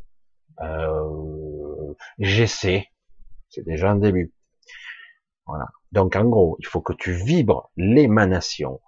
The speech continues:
que tu vis, que tu sois, tu incarnes la paix, et après, tu pourras prier la paix. C'est, ça demande un travail sur soi. Voilà. C'est tout. Je, il n'y a pas de, l'idée, le concept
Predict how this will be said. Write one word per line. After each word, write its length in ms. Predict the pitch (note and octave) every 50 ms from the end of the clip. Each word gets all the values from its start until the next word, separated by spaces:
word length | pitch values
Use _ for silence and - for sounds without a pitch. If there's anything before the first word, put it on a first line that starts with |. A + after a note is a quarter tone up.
| _ _ _
que 60 | - G2+
tu 220 | - - F#2+ F2+
vis, 340 | E2+ F#2 A#2+ D3+ C#3 G2+ - - _ _ _
que 100 | - -
tu 180 | - - - -
sois, 480 | - - - - E3+ D3+ A2 F2 - - - _ _ _
tu 100 | - D#2+
incarnes 640 | D2 D2 C#2+ - - - G#2+ F#2 D#2 C2+ B1 B1+ C2 - -
la 200 | C#2+ D2 D#2 -
paix, 340 | _ - B2 D#3+ A3 A#3+ - _ _ _ _ _ _ _
et 160 | - B2+ G#2 F#2
après, 480 | - - - - D2+ D2+ G2+ G#2+ - _ _
tu 160 | - - A#2
pourras 460 | - - A2 F#2+ D#2+ C#2+ - - - - - _ -
prier 320 | - - F#2 E2+ E2 F2
la 140 | F#2+ F#2+ F#2
paix. 240 | - - - D2 _ _ _ _ _ _ _ _ _ _ _ G2 G2 _ _ _ - - - - - - _ _ _ _ _ _ _ _ _ _ _
C'est, 260 | _ - - F#2+ E2+
ça 180 | - - F2+ F2
demande 420 | E2+ F#2+ E2+ D#2 E2 F2 A2+ C3
un 140 | C3 A#2 G#2
travail 460 | - - F#2+ F2 D#2+ D#2 E2 F#2 -
sur 220 | - - - -
soi. 320 | - - - - - - _ _ _ _ _ _ _ _ _ _ _ _ _ _ _ _ _ _ _ _ - - _ _
Voilà. 320 | - F2+ D#2+ C#2+ - - _ _ _
C'est 180 | - - C#3+ -
tout. 140 | - G#3+ F#3+
Je, 600 | - - G#2 G#2 - A2+ G#2 G2 G2 F#2 F2+ E2+ - _ _ _ -
il 120 | F2 F2+ G2+
n'y 100 | A2 A2
a 40 |
pas 200 | G#2 - D#3 D#3
de, 260 | D3 A#2 A2 G#2 G#2 - _ _ - - - - _ _ _
l'idée, 600 | F#2+ F#2+ G#2 A#2 B2+ D3 C#3 B2+ C#3+ C#3 A2+ F2 -
le 160 | - G2 G2+
concept 680 | - G#2 G#2 G#2+ - - - G2+ - - - - -